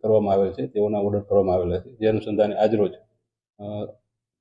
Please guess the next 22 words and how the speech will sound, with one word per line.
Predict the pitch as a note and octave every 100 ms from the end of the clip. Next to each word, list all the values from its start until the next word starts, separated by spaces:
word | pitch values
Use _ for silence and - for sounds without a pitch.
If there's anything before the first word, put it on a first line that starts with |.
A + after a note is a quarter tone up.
| -
ત્રણસો | A#2 A#2 A#2
બે | A2 A#2+
અને | A2 A2 A2
વિ-, | G#2+ A2+
વિવિધ | G2+ A2 A2+ A2
કલમોમાં | A2 G#2+ G#2+ G#2
સજા | F#2+ G#2 G#2
ભોગવતા | G2+ G2+ G#2 G2+
ત્રણ | - A2 G#2+
કેદીઓ | F#2 E2 E2 _ _ _ _ _ _ _ _ _
કે | G#2
જેઓના | F#2+ G#2+ A2
નામ | G2+ G#2+ G#2+
છે | G#2
કરશનભાઈ | - G#2 A2+ G#2+ G#2+
પુંજાભાઈ | G#2+ G#2 G2+ G2
કોળિયાતર, | - G2 A2 A2 A#2 - _ _ _ _ _ _ -
પ્રદ્યુમનસિંહ | G#2 A2 A2+ A2+ A2 G#2+
રણજીતસિંહ | G#2 G#2+ G#2+ A2
જાડેજા | F#2 F#2+ G#2 A2+ - _ _ _ _ _ -
તેમજ, | G#2 G2+ G2
અ, | G2+